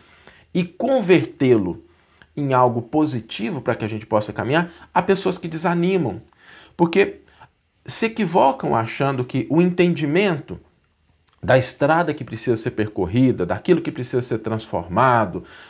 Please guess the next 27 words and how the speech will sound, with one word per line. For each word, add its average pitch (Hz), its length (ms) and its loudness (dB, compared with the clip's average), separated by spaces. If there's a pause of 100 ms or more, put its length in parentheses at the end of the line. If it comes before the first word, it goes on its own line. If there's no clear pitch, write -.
das 131 180 2
mudanças 147 480 -2
que - 80 -12
precisam 107 400 -6
ser 95 160 -6
feitas, 160 440 0 (360)
é 156 80 2
um 170 100 4
sinal 165 320 2
de 151 80 -8
problema. 131 540 -2
E, 117 100 -6
gente, 131 400 -6 (140)
não 127 320 0
é. 101 200 -2 (680)
Não 117 320 -2
é. 82 180 -10 (800)
A 120 80 -2
pessoa 175 380 2
que 170 100 -4
já 147 140 2
tem 165 200 0
consciência 139 920 -2
de 101 80 -8
que - 100 -12
precisa 120 440 -6
melhorar, 107 540 0